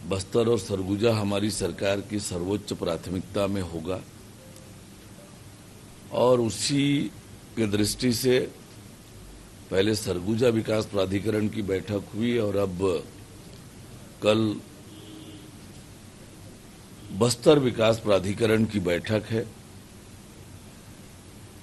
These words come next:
और बस्तर के तरक्की, बस्तर की बेहतरी के लिए जब से हमारी सरकार बन-, बनी है,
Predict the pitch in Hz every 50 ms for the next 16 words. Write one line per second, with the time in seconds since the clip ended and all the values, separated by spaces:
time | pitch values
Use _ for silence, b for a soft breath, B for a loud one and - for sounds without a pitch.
0 | - - - - - - - 131 139 143 147 135 110 95 117 113 110 - - -
1 | 147 139 135 147 143 - 156 156 156 156 156 160 - - - - - - - -
2 | - - - - - - - - - - - - - - - - - - - -
3 | - - - 110 113 113 117 110 - - 170 175 160 127 120 110 - - - 135
4 | 127 117 110 165 160 139 101 107 - 101 95 - 131 123 127 131 123 131 127 127
5 | 127 135 143 151 139 110 104 92 - - 147 143 127 120 113 110 110 120 110 -
6 | 110 98 90 - 104 104 107 107 101 92 92 92 95 98 101 - - - - 90
7 | 92 95 113 131 127 110 92 80 - -